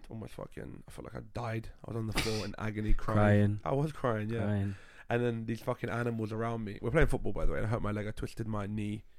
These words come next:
Speaker 1: I think I've torn my A C L, but I'm not sure yet. Um,
Speaker 2: Using big words, man.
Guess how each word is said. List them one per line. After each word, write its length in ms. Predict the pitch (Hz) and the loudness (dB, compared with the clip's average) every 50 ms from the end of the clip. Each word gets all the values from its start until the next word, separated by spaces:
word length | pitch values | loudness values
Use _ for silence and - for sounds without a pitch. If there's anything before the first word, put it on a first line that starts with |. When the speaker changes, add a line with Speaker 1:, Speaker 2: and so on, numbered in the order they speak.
| - - - - - - - - | -20 -20 -20 -20 -20 -20 -12 -8
Speaker 1:
I 60 | - | -8
think 220 | 110 - 147 127 131 | -2 -2 -2 0 0
I've 140 | 120 - - | 0 -2 0
torn 220 | - 120 117 113 | -2 0 0 0
my 120 | 110 101 | -2 -2
A 100 | 87 104 | -4 -6
C 160 | 110 - - 123 | -6 -6 -8 -6
L, 140 | 104 98 | -6 -6
but 80 | 95 95 | -6 -6
I'm 120 | 90 104 | -6 -4
not 140 | 107 95 - | -4 -6 -6
sure 240 | - - 113 110 107 | -6 -8 -6 -6 -4
yet. 160 | 101 98 - - - _ _ _ _ _ _ _ - _ _ _ | -6 -8 -8 -12 -20 _ _ _ _ _ _ _ -20 _ _ _
Um, 360 | - - 113 110 107 107 104 - _ _ _ _ _ | -6 -4 -4 -4 -4 -4 -6 -10 _ _ _ _ _
Speaker 2:
Using 220 | 131 110 101 92 | -8 -6 -6 -2
big 200 | 98 113 113 - | -2 -2 -2 0
words, 220 | 120 117 113 101 101 | 0 0 0 0 -2
man. 200 | 92 95 104 | -4 -6 -6